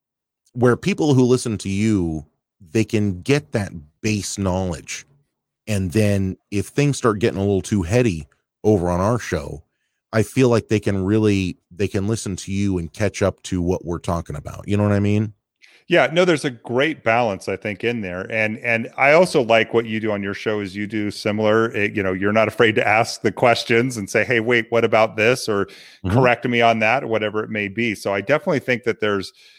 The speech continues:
Speaker 2: a, a great balance in there. And so the Pardon My Fork, wherever they find their podcasts in general,
Speaker 1: Mm-hmm.
Speaker 2: right?
Speaker 1: Oh, yeah, one hundred percent. Also, Facebook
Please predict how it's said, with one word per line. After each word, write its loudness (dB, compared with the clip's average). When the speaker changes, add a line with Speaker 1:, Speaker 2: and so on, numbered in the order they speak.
Speaker 2:
a, 0
a 2
great 2
balance 2
in -4
there. -10
And -4
so 2
the -4
Pardon 4
My 6
Fork, 6
wherever 6
they -2
find 2
their 0
podcasts 0
in -8
general, -4
Speaker 1:
Mm-hmm. -4
Speaker 2:
right? -4
Speaker 1:
Oh, 6
yeah, 4
one 2
hundred 2
percent. -2
Also, 2
Facebook 0